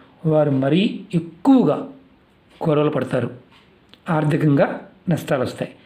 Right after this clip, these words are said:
శనివారం కాకుండా మిగతా రోజు ఎప్పుడూ కూడా దీనిని మొదలుపెట్టవద్దు.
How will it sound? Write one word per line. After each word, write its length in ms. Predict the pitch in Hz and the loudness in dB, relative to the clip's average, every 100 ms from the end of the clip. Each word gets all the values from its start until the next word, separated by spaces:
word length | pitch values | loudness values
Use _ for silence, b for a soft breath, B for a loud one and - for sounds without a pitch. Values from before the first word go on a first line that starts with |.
| b b b b | b b b b
శనివారం 540 | - 165 220 226 220 190 | -2 2 4 4 2 0
కాకుండా 480 | 147 127 - 131 220 - B B B - | -2 -6 -4 -4 -4 -6 B B B -4
మిగతా 500 | 135 147 156 - 196 185 | 0 2 2 2 2 4
రోజు 300 | 160 147 139 139 139 | 4 2 2 2 0
ఎప్పుడూ 300 | 139 170 180 156 | 0 2 2 2
కూడా 180 | 151 147 196 - - - | 2 2 0 -6 -12 -4
దీనిని 400 | 131 139 135 185 - - B B B _ - | 0 2 2 2 -2 -8 B B B _ 0
మొదలుపెట్టవద్దు. 920 | 143 139 135 135 123 120 113 - | 2 2 2 0 -2 -4 -6 -6